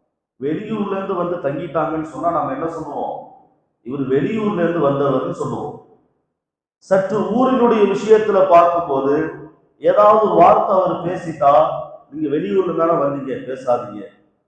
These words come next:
சொல்றோமா இல்லையா? இப்ப வெளியூர் வாசி என்று சொன்னால் அவரை ஒரு விதமா நாம ஒரு மதிப்பீடு செய்வோம். ஆனால் எந்த ஒரு அறிமுகமும் இல்லாத,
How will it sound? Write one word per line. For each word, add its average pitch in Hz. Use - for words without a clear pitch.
சொல்றோமா 170
இல்லையா? 143
இப்ப -
வெளியூர் 247
வாசி 214
என்று 185
சொன்னால் 160
அவரை 214
ஒரு 196
விதமா 220
நாம 190
ஒரு 165
மதிப்பீடு 165
செய்வோம். -
ஆனால் 139
எந்த 175
ஒரு 185
அறிமுகமும் 175
இல்லாத, 143